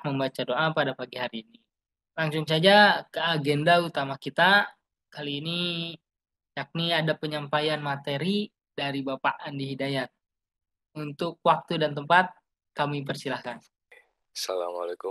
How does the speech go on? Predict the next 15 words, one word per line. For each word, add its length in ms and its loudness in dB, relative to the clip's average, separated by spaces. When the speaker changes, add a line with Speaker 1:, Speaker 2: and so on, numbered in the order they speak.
Speaker 2:
warahmatullahi 560 -8
wabarakatuh. 480 -4
Speaker 1:
Waalaikumsalam 560 -6
warahmatullahi 480 -8
wabarakatuh. 500 -16
Speaker 2:
Bismillahirrahmanirrahim. 1800 0
Alhamdulillah, 1040 0
akhirnya 800 -12
jadi 160 -6
bisa 400 -2
ikutan 560 0
ya 240 2
bagian 560 2
dari 720 -2
webinarnya 720 -2